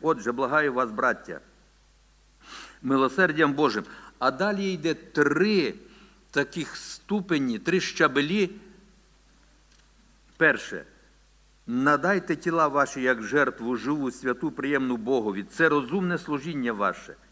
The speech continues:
І друге. «Не пристосовуйтесь до віку цього, але змінюйтесь відновленням розуму вашого».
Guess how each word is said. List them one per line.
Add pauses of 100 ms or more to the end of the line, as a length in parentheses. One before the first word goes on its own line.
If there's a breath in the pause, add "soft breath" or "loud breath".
І
друге. (600 loud breath)
«Не
пристосовуйтесь
до
віку
цього,
але
змінюйтесь
відновленням
розуму
вашого».